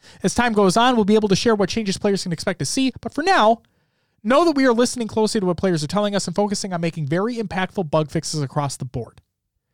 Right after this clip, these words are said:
So for feedback loops, continuing for Halo Insiders, we're requesting some feedback around our flights all up for M C C. We're looking to hear from players of, uh, on some of our most recent flights.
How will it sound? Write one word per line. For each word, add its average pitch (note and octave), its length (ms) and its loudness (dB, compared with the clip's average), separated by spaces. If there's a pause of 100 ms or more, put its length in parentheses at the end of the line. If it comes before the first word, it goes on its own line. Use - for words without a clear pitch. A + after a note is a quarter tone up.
(360)
So G3+ 180 2
for F#3+ 120 -4
feedback F#3 400 0
loops, - 320 -14 (360)
continuing A#3+ 440 0
for G3 140 0
Halo A3 280 2
Insiders, G#3+ 500 0
we're G#3 120 2
requesting D#4 380 -2
some C#4 180 -6
feedback G#3+ 320 0
around G3+ 180 2
our F3+ 60 2
flights A3 400 -2
all G#3+ 320 4
up E3+ 240 0
for E3 160 -6
M C#3+ 160 -6
C D#3 140 -6
C. - 260 -8 (840)
We're A3+ 100 4
looking C#4 260 0
to A#3+ 60 2
hear C4 120 2
from B3 140 -8
players B3 300 0
of, G3 120 -8 (160)
uh, E3+ 320 4
on F#3 160 4
some A#3 200 -4
of G#3+ 80 -4
our F3+ 80 2
most G3+ 300 0
recent G3 280 -6
flights. C#4 360 0